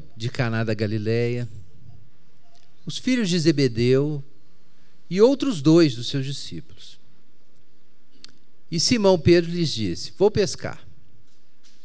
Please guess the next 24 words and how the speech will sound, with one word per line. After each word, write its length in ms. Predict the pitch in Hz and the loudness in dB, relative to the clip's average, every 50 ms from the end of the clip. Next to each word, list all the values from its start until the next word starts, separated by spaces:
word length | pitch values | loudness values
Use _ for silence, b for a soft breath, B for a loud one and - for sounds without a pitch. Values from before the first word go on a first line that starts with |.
| - - - - | -10 -10 -8 -4
Eles 180 | 131 139 135 131 | -4 -2 0 0
responderam: 540 | 147 147 139 - 175 165 127 113 104 98 | -2 -2 -2 -2 -4 -2 0 0 0 0
"Nós 240 | 131 185 240 254 220 | -2 -2 -2 -2 -2
vamos 260 | 180 196 196 190 - | 0 0 -2 -2 0
também 280 | - 185 160 147 147 147 | -2 -2 0 0 -2 0
contigo." 560 | 160 143 127 107 - - 107 98 87 - - - - - - - | 0 -2 -2 -2 -2 -4 -4 -4 -4 -6 -8 -10 -10 -10 -8 -6
Então 340 | 226 202 196 - - 208 226 | -4 -4 -2 2 2 2 2
foram, 480 | 180 - - 127 113 117 120 131 139 135 - - 139 | 0 -2 0 2 2 2 2 0 -2 -4 -6 -6 -6
entraram 460 | 123 127 117 - 131 123 127 127 123 | -4 -4 -2 -2 0 0 0 0 0
no 80 | 113 | -2
barco, 500 | 104 92 92 90 92 95 - - - - - - - - - - - - - - - - - - - - - - - - - - - - - - - - - - - - | -2 -2 -2 -2 -2 -4 -6 -8 -8 -8 -8 -8 -8 -8 -8 -8 -8 -8 -8 -8 -8 -8 -8 -8 -8 -8 -8 -8 -8 -8 -8 -8 -8 -8 -8 -8 -8 -8 -8 -8 -8 -4
mas 180 | 123 131 139 135 | 0 0 0 2
naquela 420 | 160 165 156 - 147 135 127 110 | 0 -2 -2 -2 -2 0 0 0
noite 460 | 101 101 113 131 160 160 - - 180 | 0 2 4 4 4 2 2 -2 -2
nada 640 | 160 135 117 110 113 120 143 165 160 160 190 208 - - - | -2 -2 0 0 2 2 2 0 0 0 -2 -2 -2 -4 -4
apanharam. 800 | 151 143 - - 196 185 151 104 95 95 101 98 95 87 78 82 - - - - - - - - - - - - - - - - - - - - - - - - b b b b b b b b b b b - - - - - | -6 -4 -2 -2 -2 -2 -2 -4 -4 -4 -4 -4 -4 -6 -6 -8 -8 -10 -10 -10 -10 -10 -10 -10 -10 -10 -8 -10 -10 -10 -10 -10 -10 -10 -10 -10 -10 -10 -10 -8 b b b b b b b b b b b -8 -8 -8 -8 -2
Mas 260 | 127 156 170 160 131 139 | 0 0 2 2 2 4
logo 500 | 196 214 247 262 233 262 240 214 - - - - | 4 6 6 4 4 2 0 -2 -2 -4 -8 -2
ao 180 | - 165 180 175 | 0 2 4 4
amanhecer, 680 | 160 160 151 143 131 113 - - - 156 165 151 131 | 4 4 4 4 4 4 2 2 4 4 6 6 6
Jesus 400 | 131 156 165 165 175 208 208 185 | 8 6 4 4 2 -2 -4 -4
estava 300 | - - 196 175 175 180 | -2 -2 -2 -2 0 -2
na 100 | 175 156 | -2 -2
praia. 580 | - - - 131 135 147 147 127 107 90 87 | 0 0 2 2 2 0 0 -2 -2 -4 -6